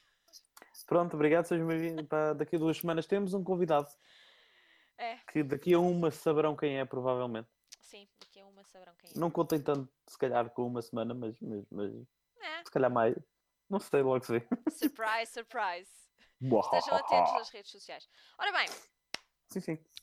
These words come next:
Speaker 1: Então, para hoje, ah, o nosso trabalho de casa.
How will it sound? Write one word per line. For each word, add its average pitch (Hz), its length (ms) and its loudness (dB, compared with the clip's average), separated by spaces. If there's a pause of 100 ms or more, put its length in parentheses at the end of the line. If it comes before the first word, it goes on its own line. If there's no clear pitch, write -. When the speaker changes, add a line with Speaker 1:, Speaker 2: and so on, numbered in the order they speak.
Speaker 1:
Então, 302 360 -8 (240)
para 349 180 -8
hoje, 214 640 -10 (200)
ah, 220 520 -8 (100)
o 339 100 -20
nosso 392 240 -10
trabalho 262 340 -6
de - 80 -20
casa. 151 340 -16